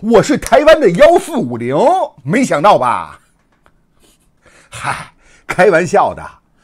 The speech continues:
我倒是非常想要台湾护照呢，但是哪儿那么容易呀？咱已经一把年纪了，也没有台湾的小姑娘能够看得上我，想换台湾护照根本就不可能的事情。刚才那本台湾护照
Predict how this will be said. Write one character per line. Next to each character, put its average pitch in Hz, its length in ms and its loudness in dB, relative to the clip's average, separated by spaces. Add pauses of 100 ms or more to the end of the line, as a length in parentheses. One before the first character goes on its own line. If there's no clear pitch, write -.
(280)
我 160 160 0
倒 226 160 2
是 175 120 -2
非 277 220 -4
常 175 160 -4
想 113 160 -10
要 123 140 -4
台 123 220 -6
湾 123 140 -4
护 117 160 -10
照 80 240 -8
呢， 73 80 -20 (320)
但 208 140 -2
是 175 140 -6
哪 139 240 -4
儿 98 100 -12
那 170 100 -4
么 240 120 0
容 131 260 -6
易 113 200 -8
呀？ 67 220 -18 (640)
咱 165 220 0
已 165 180 -4
经 175 200 -2
一 208 180 -4
把 117 160 -4
年 110 220 -6
纪 165 140 -4
了， 90 280 -8
也 147 160 -4
没 170 140 -2
有 202 120 4
台 147 200 -2
湾 185 100 0
的 196 80 -2
小 120 180 -6
姑 135 200 -8
娘 127 160 -4
能 131 100 -6
够 185 140 -2
看 160 200 -6
得 135 80 -6
上 143 240 -4
我， - 360 -18 (240)
想 120 260 -6
换 180 160 0
台 139 160 -8
湾 170 140 -6
护 147 120 -10
照 95 300 -10
根 202 160 -2
本 123 80 -12
就 131 100 -4
不 135 120 -12
可 - 120 -16
能 - 140 -20
的 139 80 -14
事 113 100 -18
情。 - 140 -20 (1000)
刚 233 160 -2
才 208 140 0
那 226 80 -4
本 117 140 -6
台 139 100 -6
湾 175 140 -2
护 123 120 -10
照 101 240 -6